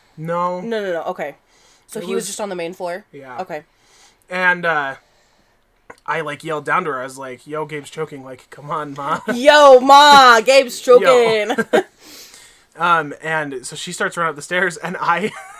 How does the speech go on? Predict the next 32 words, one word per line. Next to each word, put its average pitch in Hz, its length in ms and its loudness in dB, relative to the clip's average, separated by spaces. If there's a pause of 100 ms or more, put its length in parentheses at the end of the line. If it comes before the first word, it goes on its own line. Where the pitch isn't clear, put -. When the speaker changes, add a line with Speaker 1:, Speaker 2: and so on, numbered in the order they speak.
(240)
Speaker 1:
<laughs> - 540 -16
I 175 100 -2
took, - 460 -2
I 185 120 -6
took - 300 -14
my 185 100 -2
big 170 260 -8
old 170 260 -8
bear 165 240 -2
paw, 170 420 -4
and 160 140 -6
I 151 140 -6
slapped 170 840 -8
him 226 180 2
in 226 100 2
the 214 80 -2
back 170 440 -4
so 220 760 -2
<laughs> - 40 -
hard. 320 1120 -6
Speaker 2:
No. 415 640 0
Speaker 1:
Like, 427 80 -6
two 277 200 -4
or 277 140 -4
three 277 320 -10
times. - 360 -6 (100)
<laughs> - 1200 0
I 240 160 2
just 285 300 -10
hit 302 340 2
him 240 240 0
so 233 260 -2